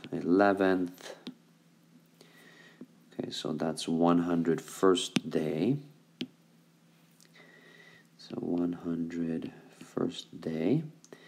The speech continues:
And then June twenty-fourth. Um, so June, oh, twenty-fourth. It's just like the other one.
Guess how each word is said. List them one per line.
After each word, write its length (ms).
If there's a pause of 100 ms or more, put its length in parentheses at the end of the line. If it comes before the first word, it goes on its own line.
(320)
And 180
then 220
June 360
twenty-fourth. 1300 (1900)
Um, 760
so 420
June, 680 (1400)
oh, 260
twenty-fourth. 680 (220)
It's 300 (180)
just 300
like 220
the 120
other 240
one. 260